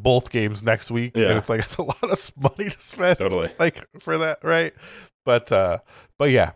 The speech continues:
Speaker 1: love Ratchet and Clank. So good.
Speaker 2: Yeah, it sounds just, like,
Speaker 1: Um,
Speaker 2: super pure, like, just a really cool, pure,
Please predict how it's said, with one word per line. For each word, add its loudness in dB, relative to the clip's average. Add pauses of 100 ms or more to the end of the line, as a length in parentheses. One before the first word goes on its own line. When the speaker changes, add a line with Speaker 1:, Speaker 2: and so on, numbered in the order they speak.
(180)
Speaker 1:
love 4
Ratchet 2
and -18
Clank. -4
So 4
good. 2
Speaker 2:
Yeah, 4
it 2
sounds 4
just, 4
like, 4
Speaker 1:
Um, -2
Speaker 2:
super -4
pure, -4
like, -8
just -8
a -2
really 0
cool, 4
pure, 2